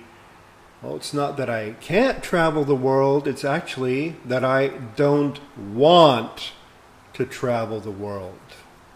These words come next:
So I hold that thought in mind. "I don't want to travel the world." And this conversion from "I can't" to "I don't want" is huge.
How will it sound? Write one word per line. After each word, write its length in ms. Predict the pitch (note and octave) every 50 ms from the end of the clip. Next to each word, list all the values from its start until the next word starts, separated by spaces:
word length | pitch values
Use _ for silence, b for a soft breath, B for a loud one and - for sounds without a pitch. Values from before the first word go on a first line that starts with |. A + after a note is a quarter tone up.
| - - - - - - - - - - -
So 180 | - - A#2+
I 100 | A#2 A#2
hold 280 | A2 A#2 C3 B2+ A#2+ G#2
that 280 | C3 C3+ C#3 C3+ - -
thought 460 | - C3 B2 B2+ C3+ C3+ - - -
in 180 | C#3 A#2 A2 G#2+
mind. 460 | G#2 G#2 G#2+ A2 A#2 B2+ D3 D#3 - - B B B B B B B - - -
"I 520 | A#2+ A#2+ B2 B2+ B2+ C3 C3+ C3+ C3+ C3+ C3+ - - - - - -
don't 320 | - B2 B2+ B2+ B2+ -
want 720 | - A#2+ G#2+ G#2+ A#2 A#2+ B2 A#2+ A#2+ A2+ A2 A2+ - - - - - - -
to 100 | - A2
travel 760 | - - - - A2 G#2+ G#2+ G#2+ G2+ G2+ G#2 G2 G2+ G2+ G2+ - - - - - - - -
the 80 | A2+
world." 500 | G#2 G2 G2 G#2 G2+ F#2+ F#2+ F#2+ F#2+ F#2+ - - - - - - - - - - B B B B B B B B B B -
And 100 | B2+ C3+
this 160 | F#3 F3+ -
conversion 720 | - - G3+ F3 D3+ C#3 E3 E3+ F3+ E3+ E3 - C#3 C#3
from 280 | C#3 - - C3 B2+ -
"I 220 | D3 C#3+ C#3+ D3 D3
can't" 540 | D3 - - D#3 D#3 D#3+ E3+ F3+ F3+ E3 - - - -
to 200 | - C#3 - -
"I 180 | C#3+ C#3+ C#3+ C#3
don't 240 | C#3+ C#3 B2+ A#2 -
want" 500 | B2 C3 C#3 B2 A2+ A2+ B2 C#3 - - - - B B B B B B B B -
is 420 | D3+ D3+ C#3+ - - - - -
huge. 760 | E3+ F3+ G#3+ A#3 A3 F3 C3 A2+ - - - - - - -